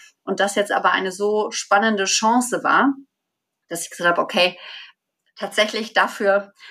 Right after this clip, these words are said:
biete ich jetzt erstmal keine weiteren Coachings, keine weiteren Kurse, nichts weiter an, was von mir begleitet wird, sondern leite natürlich bei Interesse super, super gerne an großartige Kolleginnen und Kollegen weiter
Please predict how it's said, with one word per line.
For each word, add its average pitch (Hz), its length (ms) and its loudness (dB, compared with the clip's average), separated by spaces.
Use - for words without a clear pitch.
biete 220 220 -2
ich 196 120 -2
jetzt - 380 -6
erstmal 175 320 -2
keine 185 360 -2
weiteren 170 760 -4
Coachings, 175 600 -4
keine 175 300 -2
weiteren 185 380 -4
Kurse, 165 640 0
nichts - 380 -8
weiter 175 400 2
an, 196 260 -2
was 175 180 -2
von 180 220 -4
mir 214 220 2
begleitet 180 600 -2
wird, 175 180 0
sondern 175 420 -4
leite 170 320 0
natürlich 240 580 0
bei - 140 -2
Interesse 185 400 -4
super, 214 340 2
super 185 260 -2
gerne 170 420 2
an 170 140 -6
großartige 180 560 -4
Kolleginnen 190 580 -2
und - 160 -8
Kollegen 220 400 -4
weiter 185 480 2